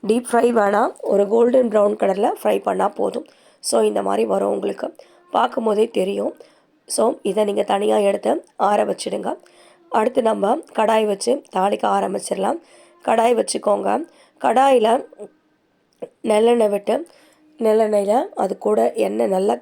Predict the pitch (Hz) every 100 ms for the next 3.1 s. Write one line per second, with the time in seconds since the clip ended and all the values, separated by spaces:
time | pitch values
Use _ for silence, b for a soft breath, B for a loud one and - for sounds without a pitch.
0 | - 214 226 247 226 196 185 208 320 -
1 | B B B B - 240 226 - 220 226
2 | - _ _ _ _ 208 196 214 214 196